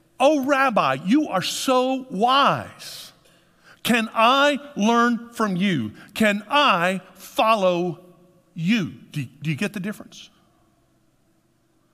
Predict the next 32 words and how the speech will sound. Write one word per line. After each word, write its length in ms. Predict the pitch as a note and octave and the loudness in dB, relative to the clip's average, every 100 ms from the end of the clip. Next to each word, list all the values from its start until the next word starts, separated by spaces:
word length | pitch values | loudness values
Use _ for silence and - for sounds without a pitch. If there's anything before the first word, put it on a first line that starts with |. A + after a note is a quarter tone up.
| _ | _
"Can 140 | - A#3+ | -2 2
I 140 | D#4 | 2
follow 360 | - C4 B3+ B3 | 0 -2 0 0
you?" 300 | A#3 A3+ - - - | 0 -2 -4 -16 -2
And 100 | A#3 | 2
then 120 | B3+ | 2
this 180 | D#4 - | 2 -2
is 120 | D#4+ | -2
what 120 | C#4 | -2
the 100 | B3 | -2
rabbi 360 | A3 A3 G3+ D3 | 0 0 2 0
would 180 | A#2+ A#2+ | 0 -8
do. 180 | A2 - _ _ _ - - | -10 -14 _ _ _ -20 -12
The 140 | E3 G3 | -4 -2
rabbi 460 | G3+ D4 D#4 A#3 | 2 0 2 2
would 180 | G3 G3 | 2 -2
say, 520 | - - D#3 C#3+ D3 C3 - _ _ _ _ _ _ _ - | -4 -2 0 0 -4 -10 -20 _ _ _ _ _ _ _ -2
"Well, 160 | F3 | 0
let 160 | D#3 D#3 | 0 -2
me 100 | D3 | -6
see 200 | - D#3+ | -4 -4
how 120 | E3 | -2
much 280 | D#3+ D#3+ - | -4 -6 -6
you 80 | G#3 | -6
know." 240 | C4+ - - _ _ _ _ _ _ _ - - | -8 -12 -20 _ _ _ _ _ _ _ -20 -8
And 120 | - A#3 | -2 -2
the 80 | |
rabbi 380 | A3 C#4+ D#4+ B3+ | 0 0 0 0
would 180 | G#3+ G#3 | -2 -2
begin 280 | G#3+ F#3+ A3+ | -2 -2 -4
to 100 | G#3 | -6
quiz 640 | - - D4+ D4 E3 B2 | -8 -4 0 0 -2 -6